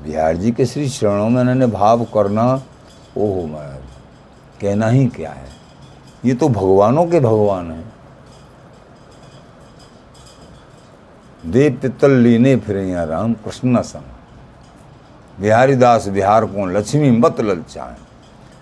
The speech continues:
बिहार जी महाराज के सुख के लिए, स्वामी जी के सुख के लिए तो भगवान भी लालायत हैं, पर फिर भी बिहार जी का सुख किसी की समझ में नहीं आता है।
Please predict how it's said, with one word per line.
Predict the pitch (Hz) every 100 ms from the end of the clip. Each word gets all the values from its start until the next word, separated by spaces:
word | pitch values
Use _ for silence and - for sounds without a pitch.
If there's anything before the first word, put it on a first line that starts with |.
| - - 87
बिहार | 113 113 143
जी | 170 185
महाराज | 143 156 175
के | 165 180
सुख | 143 165 143 151
के | 185 185
लिए, | 160 165 160
स्वामी | 127 143 147 170
जी | 165
के | 165 143
सुख | - 131 -
के | 175
लिए | 160 170
तो | 170 160
भगवान | 104 101 117 147 185
भी | 202
लालायत | 190 175 165 131 113
हैं, | 104 - - - - - - - -
पर | 117
फिर | - 160 180
भी | 208 208 - - - - 117
बिहार | 135 135 170
जी | 185
का | 170 185
सुख | 135 165 135
किसी | 180 - 196
की | 185
समझ | 147 165 175
में | 175 165
नहीं | 160 190 185
आता | 117 - 82
है। | 76